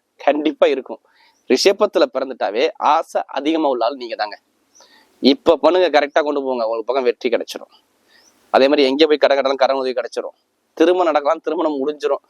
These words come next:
முதல் திருமணம் சரி, இல்ல இரண்டாவது திருமணம் சரி, கண்டிப்பா முடிஞ்சிடும்.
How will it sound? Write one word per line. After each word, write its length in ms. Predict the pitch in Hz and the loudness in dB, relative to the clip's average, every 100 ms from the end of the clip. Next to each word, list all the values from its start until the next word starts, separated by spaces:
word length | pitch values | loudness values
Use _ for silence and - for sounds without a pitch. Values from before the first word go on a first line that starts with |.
| _ _ - 127 | _ _ -4 0
முதல் 200 | 143 135 | 2 2
திருமணம் 360 | 139 135 127 123 | 0 2 0 0
சரி, 120 | 139 | 0
இல்ல 120 | 185 190 | 2 2
இரண்டாவது 320 | 185 185 185 | 2 2 0
திருமணம் 300 | 180 175 165 | -4 -4 -4
சரி, 120 | 156 143 | -4 -4
கண்டிப்பா 260 | 139 143 156 147 | -4 -2 -4 -6
முடிஞ்சிடும். 340 | 143 139 123 | -6 -8 -10